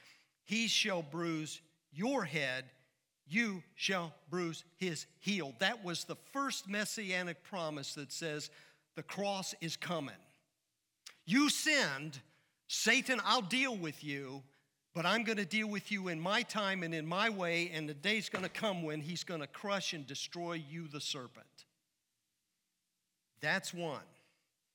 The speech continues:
Then God says to the woman, he says in verse sixteen of Genesis three, to the woman he said, "I will surely multiply your pain in childbearing. In pain you shall bring forth children."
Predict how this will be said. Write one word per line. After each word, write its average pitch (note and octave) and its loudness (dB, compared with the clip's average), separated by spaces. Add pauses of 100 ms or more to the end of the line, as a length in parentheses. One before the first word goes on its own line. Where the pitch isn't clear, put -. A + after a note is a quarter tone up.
(200)
Then G#3+ 2 (200)
God F3+ 2
says F3+ 0
to F3+ -6
the D3 -6
woman, C#3+ -6 (920)
he F#3+ -2
says F#3 0 (360)
in E3 -2
verse E3+ -2
sixteen E3+ -4
of C3+ -10
Genesis C3+ -6
three, C3 -8
to F3 -4
the D3+ -4
woman A3+ -2
he F#3+ 0
said, F3+ -2 (100)
"I F3 2
will F3+ -2
surely C4 2 (280)
multiply G#3+ 0
your E3+ -2
pain F#3+ -2
in E3 -4
childbearing. B2 -4 (720)
In E3+ 0
pain G#3 2
you F3+ -2
shall F3+ 0
bring D#3+ -2
forth D3 -8
children." C3+ -6